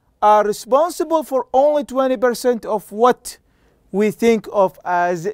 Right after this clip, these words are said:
taste, and this is actually true. Finally, uh, the cochineal has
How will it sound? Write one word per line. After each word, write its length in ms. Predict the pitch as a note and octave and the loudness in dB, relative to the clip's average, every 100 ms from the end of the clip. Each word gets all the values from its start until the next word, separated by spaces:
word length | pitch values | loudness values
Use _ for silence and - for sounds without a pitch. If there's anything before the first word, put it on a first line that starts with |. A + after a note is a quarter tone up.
| - | -6
taste, 480 | A#3 A#3+ F3 - _ | -4 -4 -4 -10 _
and 300 | E3+ E3 E3 | -6 -4 -4
this 160 | F#3+ G3 | -6 -6
is 100 | E3+ | 0
actually 480 | F3+ F#3 - F#3 F#3+ | 2 2 -2 -4 -4
true. 500 | - F#3+ G#3 D4 - _ _ _ | -2 2 4 2 -4 _ _ _
Finally, 520 | - A3 C#4+ D4 D#4+ D#4+ _ _ _ _ _ _ - | 4 6 6 2 -2 -4 _ _ _ _ _ _ -2
uh, 320 | F3+ E3+ E3 | 2 4 4
the 360 | D#3 E3 E3 D#3+ | 2 0 0 0
cochineal 540 | C#4 D#4 D#4+ C#4 B3 A#3 | 0 0 0 -2 -2 -2
has 540 | G#3 A3 A3 G#3 D3+ | 0 2 2 0 -2